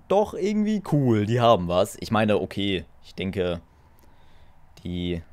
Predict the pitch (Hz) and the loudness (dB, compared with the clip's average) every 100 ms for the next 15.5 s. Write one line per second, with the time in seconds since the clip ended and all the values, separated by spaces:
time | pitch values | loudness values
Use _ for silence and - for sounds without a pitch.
0 | - - - - - 90 90 92 90 92 | -20 -20 -20 -12 -6 -6 -4 -6 -4 -6
1 | 92 98 - - 92 92 - - - 90 | -4 -8 -10 -6 -4 -4 -8 -6 0 2
2 | 95 92 90 73 76 - 101 101 120 131 | 2 -2 -6 -10 -12 -6 0 2 2 2
3 | 110 110 - - 127 147 117 92 80 101 | -2 -4 -4 -8 -2 2 2 0 -2 -2
4 | 143 - 80 90 87 87 85 - 80 - | -4 -4 -2 0 2 0 -2 -8 -20 -6
5 | 78 87 107 120 - 101 - 104 98 - | -2 0 0 0 -2 -6 -2 -2 -2 -6
6 | 143 151 92 98 - - 101 - - - | -6 -2 -2 -2 -4 -6 -6 -8 -20 -20
7 | - - - - - - - - 87 92 | -20 -18 -18 -20 -20 -18 -18 -6 -6 -2
8 | 113 104 127 127 143 170 170 190 98 87 | -4 -2 -4 0 2 2 0 -4 -4 -2
9 | 90 117 107 101 104 113 104 92 - 110 | 0 2 2 2 0 0 -4 -4 -2 -2
10 | 104 95 90 110 160 - 87 87 87 98 | -2 -2 -4 -4 0 2 2 0 -2 -2
11 | 113 135 170 202 180 - 101 87 - 98 | -2 0 0 0 -2 -2 -6 -8 -10 -10
12 | - - - 101 95 80 85 123 143 - | -10 -18 -8 -6 -4 -2 0 -2 -4 -4
13 | 120 131 127 123 127 123 123 120 127 127 | -2 0 0 -2 -2 -4 0 2 0 -2
14 | - - 104 104 98 95 90 92 92 92 | -4 -2 -4 -4 -4 -4 -6 -8 -6 -6
15 | 90 - 104 117 | -6 -8 -4 -4